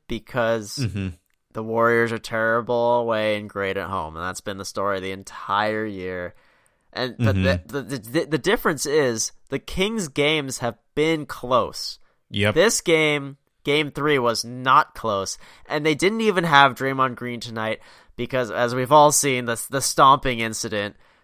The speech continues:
Speaker 1: just ridiculous retaliation. He gets suspended for this game, gets ejected from game two when they could have won. They were only down four points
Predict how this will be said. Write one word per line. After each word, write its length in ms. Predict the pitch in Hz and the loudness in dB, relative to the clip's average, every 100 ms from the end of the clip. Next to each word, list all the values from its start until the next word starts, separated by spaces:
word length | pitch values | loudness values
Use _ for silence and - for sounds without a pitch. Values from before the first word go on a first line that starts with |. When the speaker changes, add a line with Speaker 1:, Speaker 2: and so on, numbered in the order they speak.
| - | -12
Speaker 1:
just 240 | 123 - | -10 -10
ridiculous 760 | 127 117 143 135 147 135 135 139 | -8 -6 -4 -2 2 2 2 -2
retaliation. 1120 | 131 127 123 123 113 113 - 120 113 107 113 - | -2 2 4 4 2 -2 -4 -4 -4 -6 -12 -14
He 120 | 110 | -8
gets 200 | 107 120 | -2 -2
suspended 480 | 135 - 123 117 113 | -2 -4 -4 -4 -6
for 100 | 123 | -6
this 220 | 117 113 | -4 -6
game, 400 | - 110 110 107 | -4 -2 -2 -4
gets 180 | 110 110 | -6 -6
ejected 520 | 120 143 151 - 143 | -4 0 0 2 -2
from 260 | - 143 135 | -2 -4 -2
game 300 | 139 139 135 | -2 -2 -2
two 380 | - 135 117 113 - - | -4 -2 -2 -4 -10 -10
when 220 | 127 147 | -2 -2
they 180 | 147 156 | 2 0
could 340 | - 170 185 170 | 0 4 6 6
have 300 | 151 143 120 | 6 4 4
won. 320 | 139 139 113 | 4 4 4
They 140 | 123 | 2
were 180 | 135 143 | 2 2
only 360 | 127 139 139 131 | 2 0 -2 -2
down 340 | 139 127 127 - - | 4 4 4 -2 -4
four 320 | 139 143 151 | 0 4 4
points 800 | - - 139 139 120 104 - - | 8 8 8 2 0 -2 -4 -6